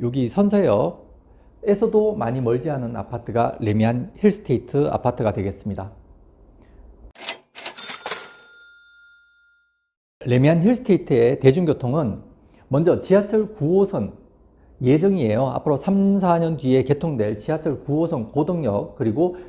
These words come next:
현재는 오 호선 고덕역 일 번 출구에서 가장 가까운 아파트입니다.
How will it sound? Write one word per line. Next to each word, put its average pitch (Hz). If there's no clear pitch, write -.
현재는 208
오 156
호선 185
고덕역 143
일 175
번 185
출구에서 127
가장 117
가까운 139
아파트입니다. 104